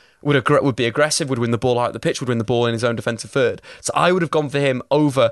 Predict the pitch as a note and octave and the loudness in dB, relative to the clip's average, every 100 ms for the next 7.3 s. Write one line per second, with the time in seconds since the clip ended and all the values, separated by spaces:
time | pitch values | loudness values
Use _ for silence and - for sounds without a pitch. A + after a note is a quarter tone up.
0 | - - C#3 B2+ B2+ A#2+ A#2 A#2 A#2 A2+ | -2 -2 2 2 2 0 0 0 -2 -4
1 | A2+ - A2+ A2 - A2 A2+ A#2+ C3 - | -6 -6 -4 -4 -2 -2 0 0 0 -2
2 | - B2 B2+ G2+ E2 B2+ A#2 G2+ A#2 - | -4 -2 0 -2 -2 -4 -4 -6 -6 -4
3 | A#2+ G1+ - - - - F#3+ E3 F3 F#3 | -2 -4 -8 -16 -6 2 2 4 4 4
4 | - F#3 D#3 D#3 C#3+ E3 D#3 D3+ - F3+ | 4 4 4 4 2 2 2 0 2 2
5 | D#3+ D3+ - - - - D3+ C3+ B2 D3 | 4 2 0 -16 -20 -4 -2 0 2 2
6 | A#2+ D3 C#3 E3 D#3+ D3+ C3+ C#3+ C3 A2+ | 2 0 2 0 2 0 0 -2 -2 -2
7 | D3 - A2 | -2 -4 -8